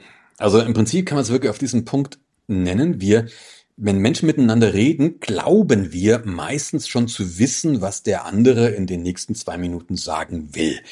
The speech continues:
Woher wir das auch immer wissen, also falls jemand das hört und, und Gedanken lesen kann, bitte unbedingt bei mir melden. Ich hätte eine Business-Idee. Und ansonsten vielleicht wirklich mal genauer nachfragen, „Hab ich das richtig verstanden? Was willst du mir damit sagen? Was willst du jetzt von mir?“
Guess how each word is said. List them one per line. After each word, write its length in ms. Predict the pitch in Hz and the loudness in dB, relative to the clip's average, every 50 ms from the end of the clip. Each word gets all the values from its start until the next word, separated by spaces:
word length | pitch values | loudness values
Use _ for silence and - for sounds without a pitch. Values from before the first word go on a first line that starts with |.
| - - - - - - - | -18 -18 -16 -18 -18 -8 0
Woher 300 | 95 95 92 117 160 170 | 2 2 4 4 4 4
wir 60 | 185 | 2
das 180 | 170 160 - 135 | 0 0 -2 -2
auch 100 | 127 127 | -4 -2
immer 200 | 131 123 113 110 | -2 0 0 0
wissen, 220 | 135 139 - 139 | 0 -2 -2 -4
also 180 | 107 101 104 98 | -4 -2 -4 -4
falls 240 | - 120 139 - | -2 -2 -2 -2
jemand 220 | 165 147 147 135 120 | -2 -2 -2 0 -2
das 160 | 110 - - | -4 -4 -2
hört 180 | 123 139 151 - | -2 -2 -2 -2
und, 240 | 120 107 - - - | -4 -8 -8 -6 -6
und 100 | 117 98 | -4 -2
Gedanken 380 | 110 104 - 110 117 120 123 | -2 -2 -2 -2 -2 -2 -2
lesen 280 | 104 98 101 98 107 95 | -2 -2 -2 -4 -6 -6
kann, 240 | 90 117 139 165 151 | -6 -4 -4 -4 -4
bitte 200 | 139 123 - 101 | -4 -4 -4 -4
unbedingt 380 | 117 135 131 139 123 120 117 | -2 0 0 0 0 0 -2
bei 100 | - 107 | -2 -2
mir 160 | 101 98 90 90 | -2 -2 -2 -2
melden. 260 | 92 104 131 139 147 | -2 -2 -2 -2 -4
Ich 100 | 113 92 | -6 -10
hätte 120 | 107 - | -10 -12
eine 80 | 95 90 | -10 -8
Business-Idee. 640 | - 123 117 151 127 - - 110 90 98 95 95 92 - - - - - - _ | -6 -4 -2 -2 -4 -4 -4 -6 -2 0 0 0 -2 -4 -12 -14 -14 -16 -6 _
Und 240 | - 123 120 117 113 | 2 2 2 4 4
ansonsten 680 | 110 101 101 90 90 104 117 143 151 - - - 147 123 | 4 4 4 4 4 4 4 4 2 2 0 0 0 0
vielleicht 560 | - - 110 92 85 85 85 92 92 - - - | 0 0 -2 0 0 2 0 0 -2 -4 -8 -12
wirklich 680 | 101 90 85 82 85 95 107 117 113 113 110 95 - | -12 -12 -10 -4 0 4 4 4 4 2 -2 -4 -4
mal 300 | 92 87 85 87 87 - _ - - - - - - - _ | -4 -6 -4 -4 -6 -6 _ -18 -20 -20 -20 -20 -20 -10 _
genauer 420 | - 101 101 95 95 101 127 135 123 | 0 2 4 4 4 4 4 4 4
nachfragen, 840 | 113 101 95 98 101 98 - - 95 90 87 90 90 92 90 85 | 4 4 4 2 0 -2 -4 -6 -4 -4 -2 -2 -4 -4 -6 -4
„Hab 120 | 90 92 107 | -6 -6 -4
ich 80 | 107 | -4
das 160 | - 98 - | -4 -4 -4
richtig 300 | 104 92 - - 90 - | -4 -8 -8 -8 -12 -12
verstanden? 460 | - 92 - - - 85 - - 87 - | -10 -10 -10 -10 -10 -10 -10 -8 -8 -8
Was 160 | 85 - - | -8 -8 -8
willst 220 | 87 82 - - | -8 -10 -10 -10
du 40 | 80 | -8
mir 100 | 80 82 | -8 -8
damit 240 | 76 78 76 76 - | -6 -6 -6 -6 -4
sagen? 300 | - 78 76 76 82 80 | -4 -4 -4 -4 -6 -6
Was 160 | - - - | -6 -6 -6
willst 240 | 80 73 - - - | -6 -8 -10 -10 -12
du 40 | - | -12
jetzt 200 | - - - - | -8 -8 -10 -10
von 120 | 120 110 | -10 -16
mir?“ 140 | 113 - | -14 -16